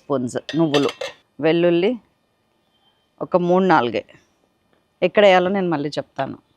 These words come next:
చిన్న అల్లం ముక్క, అల్లం ముక్క very little. ఇంతవరకు మనం మిక్సీలో మెత్తగా పేస్ట్ చేసుకొని వద్దాం.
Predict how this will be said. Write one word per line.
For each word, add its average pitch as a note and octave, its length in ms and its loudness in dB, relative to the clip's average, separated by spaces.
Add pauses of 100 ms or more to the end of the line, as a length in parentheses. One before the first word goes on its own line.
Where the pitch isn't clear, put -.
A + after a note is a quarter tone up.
(240)
చిన్న G#3 240 0 (100)
అల్లం E3 240 2
ముక్క, C3 180 -6 (100)
అల్లం E3 240 0
ముక్క F3 260 -2
very D#3+ 260 2
little. C3 260 -6 (2750)
ఇంతవరకు A3+ 460 4 (100)
మనం G3 180 0 (100)
మిక్సీలో G3 460 0
మెత్తగా F#3+ 480 -4
పేస్ట్ F#3 300 0
చేసుకొని G3 380 -4
వద్దాం. B2 220 -6